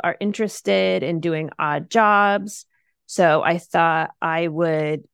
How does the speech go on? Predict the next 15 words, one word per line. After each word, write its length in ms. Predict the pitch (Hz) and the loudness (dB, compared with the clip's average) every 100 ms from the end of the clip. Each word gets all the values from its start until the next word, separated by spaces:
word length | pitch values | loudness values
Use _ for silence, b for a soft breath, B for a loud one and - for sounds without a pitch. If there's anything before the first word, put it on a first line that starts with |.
| _ _ _ | _ _ _
think 180 | 247 262 | 0 2
about 320 | 247 220 226 | 2 2 2
that 320 | 214 196 190 | 0 0 -2
and 100 | 180 | -4
sit 220 | 175 190 - | -6 -6 -6
with 120 | 175 | -4
my 100 | 170 | -2
husband 480 | 170 170 165 165 160 | 0 -2 0 0 0
and 100 | 143 | -4
come 140 | 180 | -2
up 160 | 165 175 | 0 0
with 100 | 151 | 0
a 100 | 156 | 0
list 600 | 160 160 - - - _ _ | 0 -2 -4 -16 -20 _ _
of, 560 | 180 170 160 156 165 | -2 0 0 -2 -6